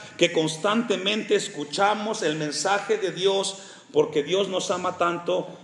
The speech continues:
que desea que nadie en este lugar llegue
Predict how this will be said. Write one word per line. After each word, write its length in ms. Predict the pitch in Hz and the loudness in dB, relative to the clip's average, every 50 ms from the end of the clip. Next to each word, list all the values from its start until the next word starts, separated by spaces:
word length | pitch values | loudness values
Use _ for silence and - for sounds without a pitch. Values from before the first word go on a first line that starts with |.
| - - - | -20 -20 -6
que 200 | - 135 127 123 | 0 0 2 2
desea 840 | 123 123 123 - - 180 190 170 151 135 131 - - - - - - | 2 -2 -4 -2 -2 0 2 2 0 0 -2 -6 -12 -16 -18 -18 -12
que 100 | - 113 | -6 -2
nadie 440 | 120 123 143 170 175 185 165 160 147 | 0 2 2 2 2 0 -2 -6 -6
en 160 | 131 120 127 | -4 -2 -2
este 240 | 139 143 - 170 156 | -2 -2 0 -2 -2
lugar 580 | 156 135 120 120 120 123 123 - - - - - _ _ _ _ _ _ - - - | -2 -2 -2 -2 -4 -4 -6 -10 -14 -18 -20 -20 _ _ _ _ _ _ -20 -18 -6
llegue 560 | - 120 135 131 113 107 104 - - - - | 0 0 0 0 0 -4 -8 -10 -14 -18 -20